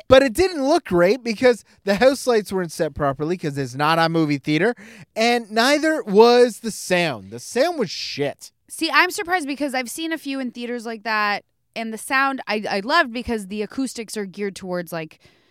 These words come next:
Speaker 2: making things louder.
Speaker 1: Well, I saw a Soderbergh movie, The Informant, with Matt Damon, I also don't love that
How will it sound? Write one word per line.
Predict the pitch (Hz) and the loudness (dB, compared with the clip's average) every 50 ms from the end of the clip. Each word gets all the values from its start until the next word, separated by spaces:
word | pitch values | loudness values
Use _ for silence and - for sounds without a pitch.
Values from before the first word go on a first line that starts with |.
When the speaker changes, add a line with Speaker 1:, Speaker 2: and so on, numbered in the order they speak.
| _ _ _ _ _ _ _ _ _ _ | _ _ _ _ _ _ _ _ _ _
Speaker 2:
making | - 185 190 185 185 175 - 180 170 156 | -8 -6 -6 -6 -6 -8 -10 -12 -12 -12
things | 185 180 170 165 160 151 _ | -12 -16 -16 -18 -20 -20 _
louder. | 165 165 160 147 139 139 - - - - - _ _ _ _ | -12 -8 -6 -4 -4 -4 -6 -8 -14 -20 -20 _ _ _ _
Speaker 1:
Well, | - 160 - | -6 -6 -4
I | - 196 233 | 0 -2 -2
saw | 262 - - 247 | -2 0 0 0
a | 220 | 0
Soderbergh | 190 - - 240 220 214 196 175 143 143 135 123 | 0 0 2 4 6 6 6 6 4 2 2 0
movie, | 123 123 117 107 101 107 123 160 | -4 -6 -6 -6 -6 -8 -8 -10
The | 180 160 127 123 _ | -10 -8 -10 -8 _
Informant, | - 151 147 135 - - 156 143 127 120 131 208 277 - - - | -6 -8 -8 -6 -4 -4 -2 -2 -2 -6 -8 -10 -12 -16 -18 -14
with | - 135 135 135 123 | -8 -8 -8 -6 -4
Matt | 135 139 139 - 113 110 | -4 -4 -4 -6 -6 -6
Damon, | 139 143 131 107 95 87 110 170 208 208 _ _ _ _ _ _ _ _ _ _ - _ _ _ | -6 -6 -6 -8 -12 -14 -16 -16 -18 -18 _ _ _ _ _ _ _ _ _ _ -20 _ _ _
I | - 196 - - | -4 -4 -2 4
also | 247 285 349 370 - - 349 311 | 4 4 4 4 0 -2 -2 2
don't | 247 214 214 214 208 | 4 4 2 2 2
love | 196 190 175 170 170 170 165 156 156 147 | 2 4 6 6 4 4 2 -2 -4 0
that | 160 165 165 170 160 | 2 2 4 2 0